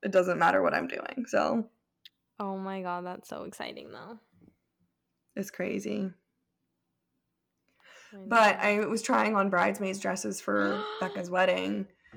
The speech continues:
Speaker 2: Oh my
Speaker 1: And
Speaker 2: God.
Speaker 1: yeah, the bump. <laughs>
Speaker 2: Oh my God, you
Speaker 1: Isn't
Speaker 2: have
Speaker 1: it
Speaker 2: popped.
Speaker 1: huge?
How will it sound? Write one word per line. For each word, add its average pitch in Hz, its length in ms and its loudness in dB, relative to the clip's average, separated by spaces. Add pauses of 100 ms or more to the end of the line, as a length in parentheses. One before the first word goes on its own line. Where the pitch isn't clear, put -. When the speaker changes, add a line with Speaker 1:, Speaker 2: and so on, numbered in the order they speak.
(440)
Speaker 2:
Oh 220 320 -2
my 277 180 -4
Speaker 1:
And 220 720 4
Speaker 2:
God. 214 240 -8 (960)
Speaker 1:
yeah, 185 220 2
the 180 80 0
bump. 220 340 4
<laughs> 262 560 4 (960)
Speaker 2:
Oh 339 320 6 (480)
my - 80 2
God, 427 680 2
you 320 160 4
Speaker 1:
Isn't 285 140 8
Speaker 2:
have 320 120 8
Speaker 1:
it - 160 6
Speaker 2:
popped. 240 140 6
Speaker 1:
huge? 269 640 6